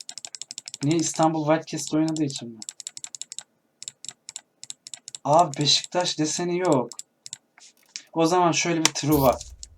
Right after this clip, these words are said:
takayım buna. Üst eklentide Mekatronik'i çok seviyorum. Ön eklenti tabii ki de Quantum.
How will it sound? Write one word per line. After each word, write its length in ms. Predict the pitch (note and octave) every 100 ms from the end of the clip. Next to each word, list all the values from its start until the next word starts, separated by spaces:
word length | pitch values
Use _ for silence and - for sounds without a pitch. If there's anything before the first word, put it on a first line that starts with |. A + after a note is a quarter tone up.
| - - _ - - - - -
takayım 460 | A#2 - A2+ A2+ A2 _ _ - - -
buna. 600 | C3 A#2+ C3 C#3+ D3+ D3 -
Üst 280 | D3+ - -
eklentide 840 | C#3+ - C#3 C3+ C3+ B2 C3 C3+ - - - _ _ _ - - - - - - - - - _ _ _ B2
Mekatronik'i 600 | A#2+ B2+ - - A#2+ A#2
çok 260 | G#2 A2+ -
seviyorum. 640 | A#2 G2 G2+ G2+ C3 C#3 - - - _ _ - - _ _ - - - D3
Ön 100 | B2
eklenti 560 | A#2 - A#2+ A#2 C#3
tabii 320 | - C3 A#2+ -
ki 160 | G#2+
de 180 | A#2 A#2 - _ _ _ - - _ - - - - _ -
Quantum. 580 | - A#2+ A#2 - A#2 B2